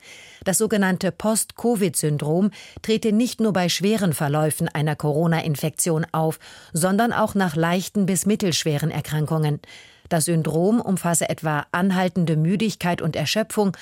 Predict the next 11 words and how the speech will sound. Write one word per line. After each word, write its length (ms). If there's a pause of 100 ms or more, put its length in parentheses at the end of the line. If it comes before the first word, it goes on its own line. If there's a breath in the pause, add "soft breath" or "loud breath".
(280 loud breath)
Herzprobleme, 880
Konzentrationsschwäche 1400
sowie 280
Luftnot. 680 (420 loud breath)
Auch 160
Depressionen 800
und 260
Ängste 540
seien 340
nicht 260
selten. 440